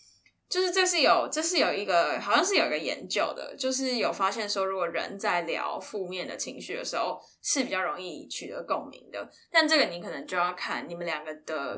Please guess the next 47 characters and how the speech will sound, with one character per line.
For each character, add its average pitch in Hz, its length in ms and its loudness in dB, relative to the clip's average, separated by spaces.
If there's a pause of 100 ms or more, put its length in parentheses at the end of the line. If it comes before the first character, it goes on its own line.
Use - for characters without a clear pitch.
个 180 200 2
性， 180 320 -2
还 165 240 -2
有 151 300 2
那 208 80 0
个 180 80 -2
时 - 320 -2
机， 101 400 -10
跟 151 240 -2
你 139 80 -6
们 76 300 -10
熟 165 320 0
识 208 200 4
的 147 140 -2
程 - 260 -6
度 - 200 -4
适 - 180 0
不 - 80 -6
适 170 160 -4
合 175 200 -10
讲 - 200 -6 (100)
这 - 80 -8
件 - 220 -10
事 - 180 -4
情。 - 320 -8 (800)
那 277 360 8 (140)
第 285 160 6
三 208 260 2
个 - 160 2
就 220 180 -2
是， 233 380 0 (480)
如 277 180 4
果 302 240 6
说 208 300 0
你 180 260 -6
在 190 480 0
想 - 240 -4
要 180 160 6
问 254 200 10
他 185 180 4
问 196 220 2
题 - 160 -8
的 98 100 -4
时 - 180 0
候， 185 220 -2
你 165 220 -10
要 190 500 2